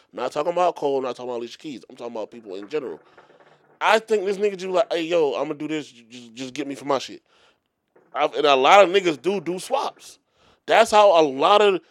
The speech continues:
when Drake was on his rise, that's how he got a lot of his shit done.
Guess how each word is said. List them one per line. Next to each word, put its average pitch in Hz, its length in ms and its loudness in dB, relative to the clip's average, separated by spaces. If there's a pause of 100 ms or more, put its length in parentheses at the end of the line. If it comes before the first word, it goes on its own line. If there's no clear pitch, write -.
(280)
when 156 240 -2
Drake 170 300 2
was 180 140 -4 (300)
on 190 180 2
his 214 200 2
rise, 226 300 6
that's 202 180 -2
how 202 120 0
he 262 100 -2
got 196 160 2
a - 20 0
lot 196 200 4
of 220 60 0
his 302 140 -2
shit 139 260 -8
done. 101 220 -10